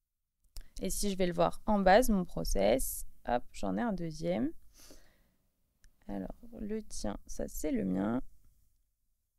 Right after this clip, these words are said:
Ça, c'est celui de Valentin. Et il a bien une transition en plus. J'ai bien commandé, euh, je suis bien passée de tous verified à order money en envoyant, euh, la dent au château. Et après, j'ai, euh, mon, ma commande dessous.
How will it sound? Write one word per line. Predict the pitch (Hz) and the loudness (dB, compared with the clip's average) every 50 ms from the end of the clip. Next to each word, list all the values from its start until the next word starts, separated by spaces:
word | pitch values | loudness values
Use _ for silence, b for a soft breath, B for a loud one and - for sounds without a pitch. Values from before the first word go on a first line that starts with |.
| _ _ _ _ _ _ _ _ _ _ _ _ _ _ - - - - - _ _ - | _ _ _ _ _ _ _ _ _ _ _ _ _ _ -20 -20 -20 -20 -20 _ _ 0
Ça, | - - - - | 2 4 4 4
c'est | - - 311 | 4 4 2
celui | 294 - 254 208 | 2 2 2 4
de | 208 | 6
Valentin. | 214 185 175 170 170 - - 208 233 262 - - | 6 6 4 2 0 0 2 4 4 2 2 2
Et | - 226 220 - 214 | 2 2 2 2 4
il | 226 240 | 8 8
a | 233 208 | 8 8
bien | 185 196 180 - - | 8 6 4 4 6
une | 262 285 277 | 6 6 6
transition | - - 254 226 202 202 202 - 240 214 | 6 6 6 6 4 2 0 2 2 2
en | 175 165 | 2 2
plus. | - - 180 190 208 240 320 - - - b b b b b b b b b _ | -2 -4 -4 -4 -4 -4 -4 -6 -8 -10 b b b b b b b b b _
J'ai | - - 208 202 | 2 4 4 4
bien | 185 202 208 214 233 | 6 4 4 6 10
commandé, | - 294 277 277 269 233 220 220 214 - - - - | 10 10 12 12 8 8 6 4 4 2 0 4 8
euh, | 208 190 185 185 185 185 185 190 | 8 10 10 10 8 6 6 4
je | 196 185 | 2 0
suis | - - - | -4 -4 0
bien | 220 233 247 | 2 4 6
passée | 254 254 247 254 233 | 6 6 4 4 2
de | 208 - | 0 0
tous | - - 277 254 | 0 0 2 2
verified | 247 226 214 214 - 214 202 196 - | 4 4 4 6 6 6 6 8 8
à | 247 254 | 8 8
order | 214 208 202 196 185 | 8 6 4 4 2
money | 180 175 170 175 185 214 247 269 - - | 2 0 0 0 2 2 0 0 0 0
en | - 208 208 214 208 | 2 2 2 2 2
envoyant, | 190 185 175 180 175 175 190 220 - - - - - - _ _ - | 0 0 0 0 2 2 2 0 0 -4 -8 -14 -20 -20 _ _ 2
euh, | 92 90 90 87 85 85 - - - - - - - - - - - - - - _ - | 2 4 4 4 2 2 0 0 -2 -2 -4 -6 -10 -12 -16 -18 -18 -20 -20 -20 _ -10
la | - 208 185 175 170 | -2 0 0 0 2
dent | 175 196 220 - - | 0 -2 -2 0 0
au | 254 | -2
château. | - - - - - - - - - _ _ _ _ - - | -2 0 -2 -4 -6 -8 -12 -20 -20 _ _ _ _ -10 -8
Et | 92 82 | -8 -6
après, | 78 - - - 185 214 | -8 -8 -4 -4 -2 -2
j'ai, | 214 196 190 196 202 190 | -2 -2 -2 -2 -2 -2
euh, | 170 156 | -2 -2
mon, | 165 175 170 - - | -2 -4 -4 -6 -6
ma | - 185 185 | -6 -6 -6
commande | 180 - 165 175 202 202 | -4 -4 -4 -4 -4 -4
dessous. | 185 - - - - | -4 -6 -8 -8 -8